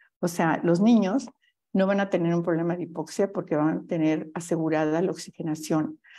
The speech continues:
a los tejidos y a todos los órganos. Basado en esto que ya, ah, eh, que ya nosotros sabemos, eh, eh, ellos estudiaron cien metabolitos que se producían durante el periodo de transición.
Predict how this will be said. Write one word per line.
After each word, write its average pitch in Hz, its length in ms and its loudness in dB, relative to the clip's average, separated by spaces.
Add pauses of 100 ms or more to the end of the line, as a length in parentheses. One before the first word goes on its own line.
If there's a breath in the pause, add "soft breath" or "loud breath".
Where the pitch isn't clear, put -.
(280 loud breath)
a 202 60 0
los 233 200 2
tejidos 175 720 2
y 165 120 2
a 151 120 -2
todos 147 260 -2
los 143 240 -8 (160)
órganos. - 600 -6 (1400)
Basado 240 480 2
en 233 100 8
esto 180 340 0
que 151 120 -2
ya, 151 300 0 (420 loud breath)
ah, - 260 0
eh, 156 180 -2
que 180 100 0
ya 170 120 2
nosotros 165 420 -4
sabemos, 185 600 -2 (400 loud breath)
eh, 170 480 2
eh, 170 240 0
ellos 233 300 2
estudiaron 180 600 -2
cien 196 280 -2
metabolitos 160 720 -4
que 175 100 -6
se 170 160 -4
producían 156 600 0
durante 156 340 0
el 147 80 -2
periodo 151 300 0
de 151 140 -2
transición. 185 920 -2